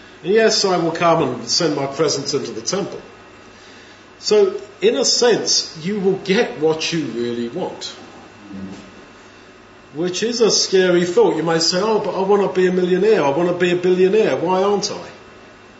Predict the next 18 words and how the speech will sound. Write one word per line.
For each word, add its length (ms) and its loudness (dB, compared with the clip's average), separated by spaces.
Well, 120 0
the 140 2
answer 240 -2
is 240 -8
'cause 160 -6
you 60 -6
don't 220 -8
really 300 2
want 280 -16
that 160 -14
with 100 -10
all 100 -6
your 120 -8
heart, 200 -8
soul 180 -4
and 200 -12
mind. 220 -8
Um, 360 -2